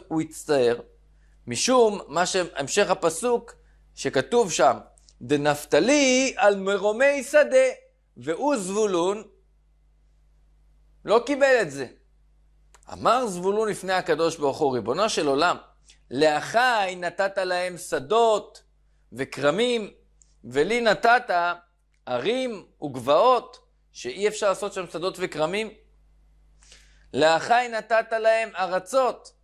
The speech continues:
ולי מה נתת? ימים ונהרות. נפתלי על מרומי שדה, ואני מה קיבלתי? ערים וגבעות.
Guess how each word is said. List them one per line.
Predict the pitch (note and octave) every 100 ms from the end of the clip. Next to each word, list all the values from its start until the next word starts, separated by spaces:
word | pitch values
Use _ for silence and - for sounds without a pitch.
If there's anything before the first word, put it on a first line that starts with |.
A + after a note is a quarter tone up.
| _ _
ולי | F2 A#2+ E3+ G#3+
מה | G#3
נתת? | G3+ F#3+ F3 D#3+ F3 F#3 G#3 - _ _ _
ימים | B2 F#3 F3 A#3+ C4+ B3 G3+ _ _ _
ונהרות. | D3+ D3+ C#3 C3+ F#3 B3+ A#3 - - _ _ _ _ _ _ _ _ _ _
נפתלי | C#3 D3 - F#3 A#3+
על | C4 A#3
מרומי | G3+ G#3 A#3+ B3
שדה, | - G#3 F#3+ C4 C#4 F#3+ - _ _ _ _
ואני | A2+ D3 G#3
מה | A3+ A3
קיבלתי? | G#3+ G3 G#3 G#3 G#3+
ערים | F3+ F3+ G3
וגבעות. | F#3 C#3 D3 F#3 A#3 -